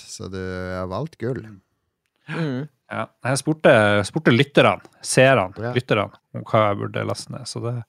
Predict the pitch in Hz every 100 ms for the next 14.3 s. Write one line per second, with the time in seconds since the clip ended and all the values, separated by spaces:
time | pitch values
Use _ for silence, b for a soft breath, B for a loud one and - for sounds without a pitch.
0 | _ - 156 151 - 139 131 135 127 -
1 | - - _ _ _ _ _ _ _ _
2 | _ _ _ _ _ 165 127 - _ _
3 | _ _ - 160 151 151 147 135 156 165
4 | 175 180 165 170 - _ _ _ _ _
5 | _ B B B B - 127 175 160 139
6 | 147 190 - - 165 185 226 226 - _
7 | _ - 139 143 131 127 113 104 101 104
8 | 104 104 104 127 127 135 117 98 101 110
9 | 113 120 113 113 135 - - 151 196 -
10 | _ - - _ - 185 127 151 165 175
11 | 165 120 117 - _ _ - 139 143 -
12 | 135 110 117 127 143 143 - _ _ -
13 | 185 110 90 - 110 110 113 113 101 104
14 | 131 135 98